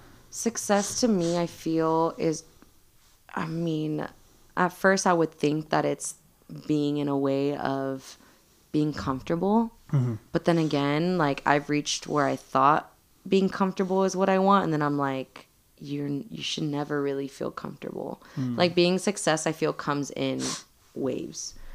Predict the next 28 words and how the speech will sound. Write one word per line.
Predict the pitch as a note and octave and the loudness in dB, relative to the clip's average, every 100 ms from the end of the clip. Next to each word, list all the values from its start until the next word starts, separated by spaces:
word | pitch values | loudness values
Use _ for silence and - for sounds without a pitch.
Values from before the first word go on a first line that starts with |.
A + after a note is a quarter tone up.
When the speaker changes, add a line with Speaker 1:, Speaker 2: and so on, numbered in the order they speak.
| - | -6
Speaker 2:
Okay. | E3 C#3+ D3 | -4 -4 0
Speaker 1:
Like | D#3+ D#3+ | 0 2
how | E3+ | 0
you | D#3+ | 0
said, | - D3+ | 0 -2
like, | C#3 - | -2 0
you | F3 | 2
don't | G3+ | 4
wanna | G#3+ F#3+ | 2 2
look | D#3+ D#3+ | 0 -4
too | - E3 | -2 -2
far | - D3 | 2 0
and | D3 D3 | 2 -2
thinking, | D3+ D3+ | -4 -2
like, | C#3+ C3 - - - - | -4 -6 -14 -20 -4 4
"I'm | D#3+ E3+ | 4 4
only | D#3+ D#3 | 2 0
successful | - D3 D3 C3+ - C#3+ | 0 0 0 0 -2 -2
if | - | -4
I | - | -4
reach | - - - | -4 -6 -6
this." | - - C3+ | -6 -4 -4
Speaker 2:
Mm-hmm. | A#2 A2+ | -4 -2
Speaker 1:
Because | F3+ - G3 D#3 | -2 2 0 4
then | E3+ E3+ | 4 4
when | E3 D#3 | 2 2
all | D#3 D#3 | 2 4
the | D#3 D3 D3+ | 4 4 0